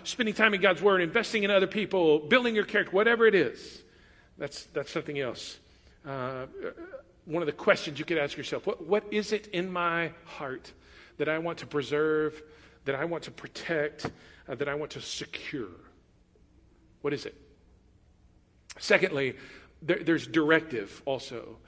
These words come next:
This is the connection between treasure and heart, uh, because you can tell your heart where to go, and you don't have to follow it. Th-, that is one of the mantras of today, "Follow your heart." Boy, that, that is disastrous.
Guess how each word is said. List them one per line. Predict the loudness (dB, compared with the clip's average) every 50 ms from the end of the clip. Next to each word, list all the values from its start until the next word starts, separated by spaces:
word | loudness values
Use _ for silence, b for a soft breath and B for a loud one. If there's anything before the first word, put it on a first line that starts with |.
| b b b b b b b b b b b _ _ _ _ _ _ _ -20 -20 -20 -14 -8
This | -6 -6 -6 -6
is | -6 -6
the | -6 -6
connection | -4 2 4 4 4 4 2 -2
between | -2 0 0 -2 -4 -4 -4
treasure | 0 2 2 2 2 2 0 -2
and | -2 -4 -6
heart, | -4 0 2 2 2 0 -2 -6 -12 -20 B B B B B B
uh, | -4 -2
because | -2 0 2 2 2 2 0 -8 -12 -14 -18 -16
you | -10 -8 -4 0
can | 0 0 0
tell | 0 -4 -4 -2 0 0 2
your | 2 2 0 0
heart | -2 -2 -2 0 0 0 -2 -6 -6 -2
where | 0 0 0
to | 0
go, | 0 2 2 2 2 0 0 -4 -6 B B B B B B B B B
and | -10 -8
you | -4
don't | -2 -2 0 0
have | 0 0
to | -2 -4
follow | -4 -4 -4 -4 -4 -8
it. | -12 -16 -20 -20 -20 _ _ _ _ _ _ _ _ _ b b b b b b b b
Th-, | -8 -4 4
that | 6 6 8 8
is | 6 0 0
one | 2 0 2
of | 2 0
the | 0
mantras | 2 2 2 2 2 -2 -6 -6 -6 -8 -10
of | -10 -10 -6
today, | -2 0 2 2 2 2 -2 -6 -14 -20 -20 -20 b b b b b b
"Follow | b 4 6 6 6 4
your | 4 2 0
heart." | 2 0 0 0 -2 -6 -12 -20 -20 b b b b b b b b b b _ _ _ -8 -4
Boy, | -2 -2
that, | -2 -2 -6 -8 -8 -6
that | -4 -2 -2
is | -2 -4
disastrous. | -4 -6 -8 0 2 2 2 2 0 -4 -6 -8 -8 -8 -10 -10 -10 -12 -12 -14